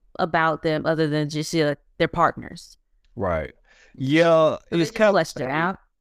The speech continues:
Speaker 2: Yeah, it did. It kind of, it, yeah, it's a little bit vague in the game. It's more so kinda, like, hinted at and joked about, like, a, a couple of, um,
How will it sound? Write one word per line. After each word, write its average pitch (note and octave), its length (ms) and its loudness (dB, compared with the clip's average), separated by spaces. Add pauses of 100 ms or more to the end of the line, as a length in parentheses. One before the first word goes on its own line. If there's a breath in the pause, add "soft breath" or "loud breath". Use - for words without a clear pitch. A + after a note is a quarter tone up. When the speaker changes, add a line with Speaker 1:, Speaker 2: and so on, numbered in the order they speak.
(240)
Speaker 2:
Yeah, C#3+ 120 2
it C#3 140 0
did. B2+ 180 2
It C3 60 -2
kind C#3+ 140 2
of, B2 180 -6
it, D#3 180 0
yeah, C#3 340 2
it's C3 200 -4
a F3+ 40 -6
little F3+ 160 0
bit F3+ 200 0
vague C3 480 0
in C3+ 100 0
the B2 80 0
game. B2 360 0
It's G#2+ 160 -4
more B2+ 240 0
so B2+ 240 0
kinda, A#2+ 300 -2
like, A2 480 -2 (280)
hinted D3 440 -2
at B2+ 340 2
and A2+ 140 -2
joked B2 400 -2
about, B2+ 480 2
like, A2 320 0
a, A2 120 0 (200)
a F#2+ 100 0
couple A2+ 380 2
of, G#2 280 2
um, G2+ 80 -8